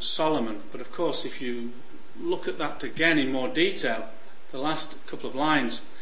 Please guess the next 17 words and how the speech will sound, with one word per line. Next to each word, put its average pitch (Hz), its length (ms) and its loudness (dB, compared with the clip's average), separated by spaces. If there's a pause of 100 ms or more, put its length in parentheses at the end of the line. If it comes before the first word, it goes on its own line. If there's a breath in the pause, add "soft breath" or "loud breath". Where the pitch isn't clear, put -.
(340 loud breath)
"He 180 100 4
shall 170 180 4
build 170 200 6
a 165 60 6
house 170 240 4
for 151 60 0
my 165 200 6
name. 160 160 4
I 180 160 4
will 190 120 6
establish 190 580 4
the 160 200 -2
throne 170 360 4
of 151 60 2
his 151 160 2
kingdom 175 500 4 (640)
forever." 160 640 2